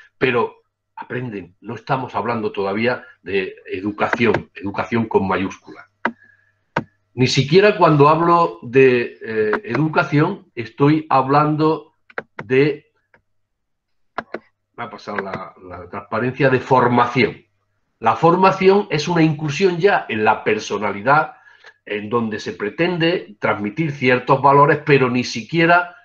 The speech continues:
eh, esos valores se afianzan y se quedan, eh, a, forman parte, se quedan a formar parte de la personalidad del alumno.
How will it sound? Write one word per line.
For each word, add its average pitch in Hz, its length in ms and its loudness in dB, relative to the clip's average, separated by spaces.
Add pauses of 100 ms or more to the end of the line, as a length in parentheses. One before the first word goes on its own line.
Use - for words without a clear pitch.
(200)
eh, 117 240 -4
esos 147 320 0
valores 135 380 4
se 131 120 -2
afianzan 151 760 -2
y 147 40 -4
se - 200 -8
quedan, 143 380 -2 (360)
eh, 107 480 -2 (920)
a, - 140 -2 (220)
forman 139 580 0
parte, 127 400 0
se 92 140 -12
quedan 131 200 2
a 139 60 2
formar 117 380 -2
parte 120 280 -2
de 117 100 -2
la 101 120 -4
personalidad 95 720 -6 (260)
del 101 240 -2
alumno. 92 480 -4